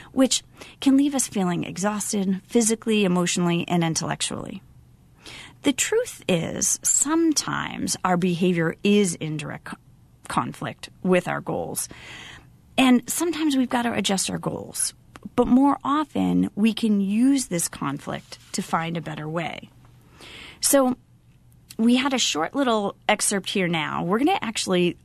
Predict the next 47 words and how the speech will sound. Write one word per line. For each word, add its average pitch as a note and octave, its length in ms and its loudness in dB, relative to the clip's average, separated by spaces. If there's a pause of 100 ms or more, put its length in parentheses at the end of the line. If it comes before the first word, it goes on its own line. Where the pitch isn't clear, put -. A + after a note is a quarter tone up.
(200)
talk, - 280 -4
we're G3+ 360 -2
gonna G3+ 160 2
listen C#4 280 4
to G#3 200 0
this F3 200 -2
week's F3+ 320 -2
musical F#3 380 0
artist D#3+ 380 -2
of D#3+ 80 -2
the D3+ 120 -4
week D3 280 -4
because F3+ 280 -2
the G#3+ 80 2
next C4+ 280 2
section's, F#3+ 400 2 (260)
section's G3 400 2
a E3 60 2
little F#3+ 240 2
bit F3 240 0
ro-, D#3+ 260 -2
more E3+ 240 4
robust D#3 560 -2
and D#3+ 60 -4
it's D#3 80 -4
gonna D3+ 160 -4
take - 180 -6
up - 60 -8
more D3+ 160 -4
time. - 400 -6
So G3 320 2 (580)
after B3+ 260 2
the F4 120 2
musical B3 380 4
artist F#3+ 340 -2
of F3+ 100 -2
the F3 100 2
week, D3+ 320 -6
we're A3 100 -2
gonna C4 220 4
talk - 260 -4
about G3+ 200 0
how A3 160 -6
to A3+ 80 0
use G#3 240 2
behavior F3+ 540 0 (260)
to - 200 2